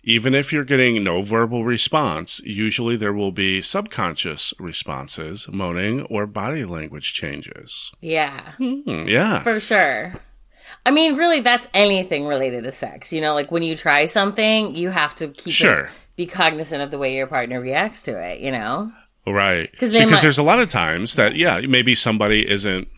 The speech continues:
Speaker 1: as skilled as going down on you as you, you, you haven't communicated about what you like and what you don't like,
Speaker 2: Yes.
Speaker 1: and somebody just goes in and does something, and you just kind of like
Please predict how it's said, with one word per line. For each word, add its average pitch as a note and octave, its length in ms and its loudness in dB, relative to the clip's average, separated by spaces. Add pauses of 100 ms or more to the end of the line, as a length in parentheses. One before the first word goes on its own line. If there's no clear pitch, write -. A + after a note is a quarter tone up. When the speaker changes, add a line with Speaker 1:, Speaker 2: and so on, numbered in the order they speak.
(240)
Speaker 1:
as F#2+ 160 2
skilled F#2+ 420 0
as F2+ 180 -2
going G2 300 -2
down A#2 260 4
on G2 160 2
you F2+ 320 0
as F2+ 480 -2 (200)
you, A#2+ 320 0
you, C3 480 -2
you G#2 240 -4
haven't G2 180 -4
communicated G2 580 0
about F2+ 300 -4
what G2 180 -2
you G2 160 -4
like G2 280 0
and F3 100 -4
what F#2+ 60 2
you G3 80 4
don't B3 100 4
like, D#4+ 60 4
Speaker 2:
Yes. G#3+ 400 4
Speaker 1:
and F#2 120 -2
somebody G#2+ 360 4
just G2+ 240 2
goes G2+ 260 4
in G#2+ 100 2
and F#2+ 120 -2
does C3 200 2
something, F#2 440 -2 (920)
and F3 160 4
you B2+ 80 6
just A2 240 4
kind A#2 240 4
of G2+ 160 2
like F2+ 420 2